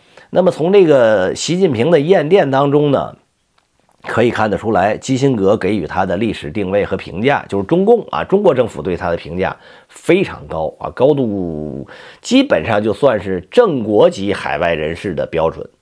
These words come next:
啊。上一次有这种唁电标准的人呢，我看啊，我自己的这个查到呢，大概是这个张学良。你想，张学良那是中共历史存亡、生死存亡的救命恩人呐。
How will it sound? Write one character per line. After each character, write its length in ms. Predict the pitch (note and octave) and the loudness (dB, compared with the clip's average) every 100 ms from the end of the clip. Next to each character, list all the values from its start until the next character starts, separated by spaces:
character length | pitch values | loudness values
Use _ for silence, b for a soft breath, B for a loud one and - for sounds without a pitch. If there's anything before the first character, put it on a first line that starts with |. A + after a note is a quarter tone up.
| - | -20
啊。 220 | - - B B B B | -20 -20 B B B B
上 320 | - B3+ A3+ | 2 4 6
一 100 | D#3+ | 4
次 200 | D3+ E3 | 4 4
有 120 | A#2 | 4
这 140 | G#2+ C#3+ | 4 2
种 120 | F#2 | 2
唁 240 | G#2 B2+ | 2 2
电 180 | A2 G#2 | 2 2
标 160 | G#2+ A2+ | 4 2
准 200 | F#2+ D2 | 2 -2
的 80 | F2 | -2
人 240 | E2 F#2+ | -2 0
呢， 200 | G#2 D2+ | -2 -2
我 180 | - D#2+ | -2 -4
看 400 | E2+ - D3+ F#2+ | -2 0 0 -2
啊， 200 | - D2+ | -4 -4
我 220 | D#2 D#2+ F#2+ | -2 0 2
自 180 | F#3+ | 2
己 180 | C3+ D2+ | 0 -2
的 160 | F2 A#2 | 0 2
这 140 | A#2 | 2
个 200 | G2 D#2 B B B | 2 -2 B B B
查 180 | - F2+ | -4 0
到 180 | A#2+ G#2 | 2 0
呢， 160 | F#2 D2+ | -2 -2
大 220 | - A2 | 0 2
概 180 | A2 G2+ | 2 0
是 180 | A2 | -2
这 100 | G2+ | -2
个 120 | F2 E2 | -2 -2
张 260 | - C#3 | -2 -2
学 160 | C3 C3 | 0 0
良。 300 | G2+ F#2 C3 _ _ _ _ | 0 -2 -10 _ _ _ _
你 80 | E3+ | -4
想， 240 | D#3 A#2 | -2 -2
张 280 | - A3 A#3 | 0 2 2
学 160 | G3+ G#3 | 4 4
良 280 | E3 F3 G#3 | 4 4 4
那 80 | |
是 140 | F#3+ D3+ | 4 4
中 300 | E3+ A3+ A3 | 2 2 4
共 260 | A3 E3 | 4 4
历 160 | G#3 G#3+ | 2 2
史 220 | - A2+ | 0 -4
存 240 | - F#3 F3+ | 0 2 4
亡、 200 | D3 E3+ | 4 2
生 320 | - A#3 A3+ | 2 2 2
死 180 | - A#2+ | 0 -2
存 180 | - F3 | 0 2
亡 160 | E3 | 4
的 100 | F#3+ | 4
救 200 | E3 G3 | 4 4
命 180 | F3 E3 | 4 4
恩 220 | E3+ B3 | 4 4
人 240 | G#3 G#2+ D#2 | 2 -2 -2
呐。 200 | D#2 | -8